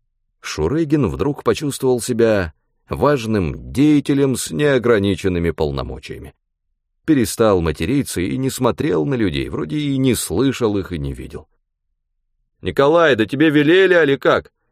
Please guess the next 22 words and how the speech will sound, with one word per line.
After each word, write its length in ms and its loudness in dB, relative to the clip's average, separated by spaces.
спрашивали. 720 -4
«Не 160 0
сам 300 2
ли 60 6
уж 140 2
надумал? 520 0
Мешала 580 4
она 140 2
тебе?» 360 -8
Подвыпивший 640 0
кладовщик 720 0
Михаил 560 2
Беляков 720 -2
полез 460 2
под 180 0
тросами 420 0
к 80 -10
Шурыгину. 560 -4
«Колька, 440 2
ты 140 0
зачем 520 2
это?» 260 -2